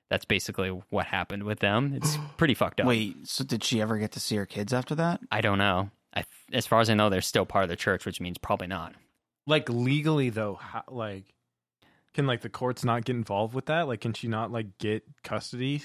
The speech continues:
Speaker 3: any
Speaker 1: Here's,
Speaker 3: way?
Speaker 1: here's the weird thing with the courts. I like that you brought that up because this is another thing with the whole Church of Scientology. As a church, they're protected b-, from a lot of stuff.
Speaker 2: Yeah.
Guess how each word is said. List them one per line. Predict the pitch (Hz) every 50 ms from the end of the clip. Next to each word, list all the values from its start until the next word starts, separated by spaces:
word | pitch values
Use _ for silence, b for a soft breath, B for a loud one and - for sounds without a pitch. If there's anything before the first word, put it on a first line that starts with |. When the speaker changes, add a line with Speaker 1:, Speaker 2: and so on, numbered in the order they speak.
| - _
Speaker 3:
any | - 127 131 139 147 147 143 143
Speaker 1:
Here's, | 135 147 156 156 143
Speaker 3:
way? | 147 143
Speaker 1:
here's | 113 147 202 240 220
the | - 208
weird | 165 165 170 165 -
thing | - 156 139
with | 117 -
the | - -
courts. | - - 123 113 98 95 -
I | 101 107
like | 113 135 143 -
that | 156 131
you | 117 107
brought | - 113 107 104 -
that | 110 104 101
up | 95 90 -
because | 107 101 - 120 104 98 98 95 92 - - - b b b b b b b b b b b _ _ _ _ _ _ _ _ _ _ _ -
this | 160 160 -
is | 208 156
another | 156 151 147 139 131
thing | - 123 113 107 104
with | 104 - - - - - _ _ -
the | - 107
whole | 98 113 117 110
Church | - - 117 107 -
of | 107 101
Scientology. | - - 101 98 98 92 - 104 98 95 95 92 95 - -
As | 139 180 208 165
a | 139
church, | 117 - - - 143 123 98 92 - - - - -
they're | - 127 147 151
protected | - 170 - - - - 143 127 - - - 92 90 107
b-, | - 107 -
from | _ - - 104 95
a | 92 92
lot | 92 92 95 95 92 85
of | 80
stuff. | - - - 95 80 101 143 -
Speaker 2:
Yeah. | 131 110 101 95 85 85